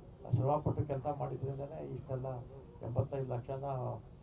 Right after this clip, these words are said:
ಓಡಾಡ್ತಾ ಇದ್ದಂಥ, ಆ, ಬಸ್ಸುಗಳಲ್ಲಿ ಈಗ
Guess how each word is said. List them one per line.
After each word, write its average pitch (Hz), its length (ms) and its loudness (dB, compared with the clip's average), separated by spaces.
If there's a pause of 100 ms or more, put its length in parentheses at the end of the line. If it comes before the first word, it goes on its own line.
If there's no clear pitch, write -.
(200)
ಓಡಾಡ್ತಾ 127 360 6
ಇದ್ದಂಥ, 120 440 0
ಆ, 117 920 -2
ಬಸ್ಸುಗಳಲ್ಲಿ 123 840 2
ಈಗ 120 80 -2